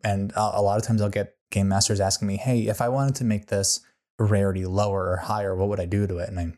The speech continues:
I love working with them just to make sure that they can have fun with this item,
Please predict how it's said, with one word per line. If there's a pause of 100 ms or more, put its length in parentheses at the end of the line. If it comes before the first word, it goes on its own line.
(100)
I
love
working
with
them
just
to
make
sure
that
they
can
have
fun
with
this
item,